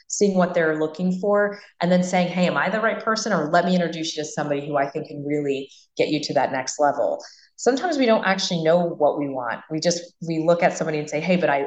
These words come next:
I like what you do and, and your style, and you're a leader I wanna get to know." And I think that's okay too, but I think in order to really find that right match, having some idea about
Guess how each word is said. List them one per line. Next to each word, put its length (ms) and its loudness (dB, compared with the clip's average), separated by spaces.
I 60 0
like 240 2
what 100 -4
you 140 -4
do 240 2
and, 180 0
and 140 -8
your 100 -12
style, 520 0
and 220 -6
you're 180 6
a 120 6
leader 400 0
I 60 2
wanna 480 -2
get 240 -2
to 100 -8
know." 460 -2
And 80 4
I 180 4
think 220 -6
that's 240 2
okay 360 -2
too, 640 -2
but 100 6
I 60 8
think 200 0
in 100 2
order 200 2
to 120 2
really 260 -2
find 200 -2
that 200 -4
right 180 -2
match, 360 -4
having 220 0
some 260 -2
idea 400 0
about 340 -2